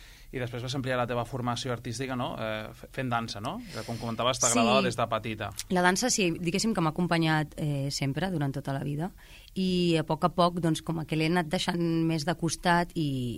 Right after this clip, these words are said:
Speaker 2: i entrant més en el món de, del teatre, però no m'oblido mai del cos, és que al final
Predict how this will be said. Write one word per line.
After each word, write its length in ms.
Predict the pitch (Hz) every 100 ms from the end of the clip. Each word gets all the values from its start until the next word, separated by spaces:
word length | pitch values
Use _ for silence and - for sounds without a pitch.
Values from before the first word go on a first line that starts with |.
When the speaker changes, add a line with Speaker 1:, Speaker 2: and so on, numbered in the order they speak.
| -
Speaker 2:
i 100 | 139
entrant 300 | 135 135 135
més 320 | 135 135 131 -
en 80 | 151
el 100 | 139
món 240 | 135 135 135
de, 100 | 135 131 123 -
del 260 | 139 139
teatre, 440 | 123 135 127 - 120 -
però 180 | 151 143 139 135 131 131 127 - -
no 100 | 185
m'oblido 320 | 202 202 185
mai 240 | 156 131 131
del 140 | 127
cos, 160 | 135 131
és 80 | -
que 100 | 147
al 200 | 139 135 120
final 380 | 143 135 165